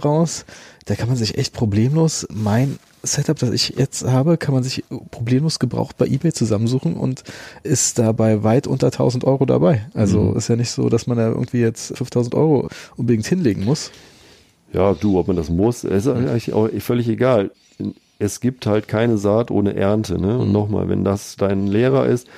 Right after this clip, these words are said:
Speaker 2: aber die meisten verkennen das ja auch, wenn du schöne Fälle hast, die ordentlich dokumentierst, die kann man wunderbar an die Industrie verkaufen. <laughs> Da kriegt man gar nicht mal so wenig Geld für und da kann man sich auch eine Kamera irgendwann mal von leisten.
Speaker 1: Ja.
Speaker 2: Das ist einfach so.
Speaker 1: Man muss bloß selber den,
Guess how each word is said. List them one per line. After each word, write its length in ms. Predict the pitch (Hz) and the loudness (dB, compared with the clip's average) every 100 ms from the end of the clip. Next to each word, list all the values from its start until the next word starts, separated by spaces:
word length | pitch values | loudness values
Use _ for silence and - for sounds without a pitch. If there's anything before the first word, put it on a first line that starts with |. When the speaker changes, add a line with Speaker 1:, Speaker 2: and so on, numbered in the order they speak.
| - - - | -20 -14 -2
Speaker 2:
aber 320 | 107 107 - | 2 2 0
die 160 | - 98 | -4 0
meisten 380 | 98 104 - 110 | 2 2 0 -4
verkennen 420 | 113 - 107 113 | -4 0 2 2
das 180 | 117 - | 2 0
ja 100 | 113 | 2
auch, 260 | 110 107 - | 2 0 -6
wenn 240 | 98 101 | -2 0
du 120 | 104 | 2
schöne 320 | 95 107 92 87 | 2 2 2 0
Fälle 300 | 127 147 98 | 0 2 0
hast, 300 | 92 - 98 | -2 -4 -4
die 120 | 98 | 0
ordentlich 300 | 98 98 95 | 2 2 0
dokumentierst, 840 | 101 95 87 82 - 143 90 - - - - - | -2 -2 -2 -4 -2 0 0 -4 -18 -20 -14 -6
die 80 | 120 | -2
kann 160 | 101 | 0
man 220 | 98 87 | 2 2
wunderbar 420 | 101 113 123 104 104 | 2 2 2 2 2
an 140 | 101 | 0
die 60 | 107 | 0
Industrie 420 | 104 104 - 101 | 0 -2 -2 -2
verkaufen. 640 | 95 90 87 85 90 135 - | -2 -4 -4 -4 -4 -6 -6
<laughs> 60 | - - - - - - 147 | -8 -4 -4 -2 -2 -2 0
Da 100 | 151 | 0
kriegt 280 | 90 104 - | 0 -2 -2
man 100 | 117 | 0
gar 120 | 101 104 | 2 2
nicht 100 | 113 | 4
mal 100 | 92 | 2
so 280 | 87 90 | 2 0
wenig 300 | 98 107 104 | 2 2 0
Geld 300 | - 107 110 | 0 2 0
für 200 | - 151 | 0 0
und 60 | 135 | 2
da 60 | 92 | 0
kann 140 | - 90 | -2 -2
man 100 | 92 | 0
sich 120 | 98 | -2
auch 60 | |
eine 140 | 85 95 | 0 0
Kamera 400 | 151 143 90 90 | 2 4 4 2
irgendwann 380 | 92 87 90 90 | 2 2 2 0
mal 100 | 85 | -2
von 220 | - 85 | -2 -2
leisten. 400 | 87 90 - 123 | 0 -2 -4 -4
Speaker 1:
Ja. 140 | 113 - | -4 -2
Speaker 2:
Das 120 | 101 | -2
ist 180 | - - | 0 -2
einfach 300 | - - 85 | -2 -2 -6
so. 120 | 85 | -4
Speaker 1:
Man 80 | 92 | -2
muss 140 | 98 - | -2 -2
bloß 200 | 123 - | -4 -2
selber 380 | 107 120 131 127 | -2 0 -2 -2
den, 260 | 117 120 | -2 -2